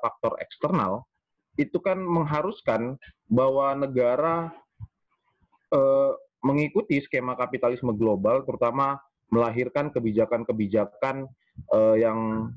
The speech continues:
tentunya akan semakin me-, eh, meliberalisasi ekonomi dan politik Indonesia. Termasuk salah satunya, eh, produk yang sekarang sedang hangat dibicarakan, yaitu Omnibus Law R U U Cipta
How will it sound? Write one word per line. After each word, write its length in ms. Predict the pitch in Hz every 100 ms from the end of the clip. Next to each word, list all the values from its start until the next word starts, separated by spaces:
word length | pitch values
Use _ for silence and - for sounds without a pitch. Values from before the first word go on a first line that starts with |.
| -
tentunya 640 | 117 110 117 123 135 113 120
akan 420 | 120 120 117 117 -
semakin 640 | 117 123 - 151 127 139
me-, 260 | 147 120 -
eh, 180 | 120 117
meliberalisasi 1040 | 117 120 117 120 117 117 127 147 - 110
ekonomi 480 | 113 - 113 113 117
dan 240 | 113 107 107
politik 460 | 101 101 120 - _
Indonesia. 640 | 110 101 101 98 - 87 80 _ _
Termasuk 460 | 107 104 104 143 -
salah 220 | 107 104
satunya, 460 | 98 104 113 135 131 _ _ _ _ -
eh, 340 | 120 113 110 110 - _ _ _ _ _ _ _ 698 _ _ _ _ _ _ _
produk 400 | - 123 131 123 -
yang 320 | 123 113 113 113
sekarang 480 | - 117 117 113 113 - - -
sedang 240 | 123 117 117
hangat 320 | 120 117 117
dibicarakan, 720 | 107 107 107 98 98 120 120
yaitu 400 | 104 127 127 123 -
Omnibus 760 | 107 107 98 98 - - 95 113
Law 240 | 120 123
R 160 | 110 107
U 180 | 107 120
U 60 |
Cipta 480 | 113 - 107 107 104